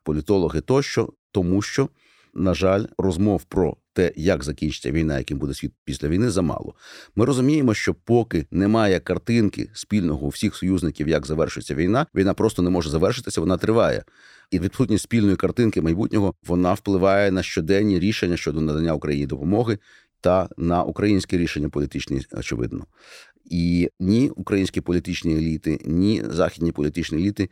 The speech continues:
не вітають розмов про завершення війни, сконцентровані на теперішньому дні,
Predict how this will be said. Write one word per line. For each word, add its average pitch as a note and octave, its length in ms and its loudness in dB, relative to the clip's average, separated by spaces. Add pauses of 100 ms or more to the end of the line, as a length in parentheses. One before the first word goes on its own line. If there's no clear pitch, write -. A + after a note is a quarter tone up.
(280)
не G#2+ 380 2
вітають E2+ 580 0
розмов E2 600 -2
про D#2+ 320 0 (120)
завершення D#2+ 500 0
війни, B2+ 280 2
сконцентровані G2 640 0
на F2+ 140 2
теперішньому D#2+ 680 0
дні, B2 240 0